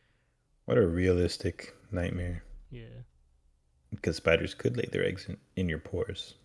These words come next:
Speaker 1: and then burst out like that.
Speaker 2: Yeah, so it's a nice
Speaker 1: Scary.
Speaker 2: short story.
Speaker 1: Mm-hmm.
Speaker 2: Remind me, uh, we'll talk about the dream, the pale lady.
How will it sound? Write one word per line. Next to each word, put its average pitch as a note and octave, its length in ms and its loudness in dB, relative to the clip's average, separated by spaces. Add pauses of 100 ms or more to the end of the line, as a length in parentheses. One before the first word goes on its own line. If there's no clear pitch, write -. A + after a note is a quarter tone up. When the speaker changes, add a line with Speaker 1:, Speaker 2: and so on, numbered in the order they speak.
(220)
Speaker 1:
and F#2+ 100 -10
then E2+ 120 -6
burst - 280 0
out F2+ 140 -6
like - 160 -16
that. G#2+ 160 -12 (1500)
Speaker 2:
Yeah, A2+ 140 -12
so D#3 140 -10
it's D#3+ 100 -4
a E3 60 -4
nice A#2+ 160 -4
Speaker 1:
Scary. A#2+ 160 0
Speaker 2:
short A2 180 -10
story. A#2+ 500 -18 (680)
Speaker 1:
Mm-hmm. F#2+ 160 -6 (1300)
Speaker 2:
Remind A#2+ 280 -4
me, A2+ 140 -4 (120)
uh, A2+ 340 -10 (380)
we'll D3 320 -20
talk - 220 -8
about A2+ 240 -6
the A2+ 80 -12
dream, A#2+ 520 -12 (880)
the B2+ 60 -12
pale A#2+ 240 -2
lady. A#2+ 340 -6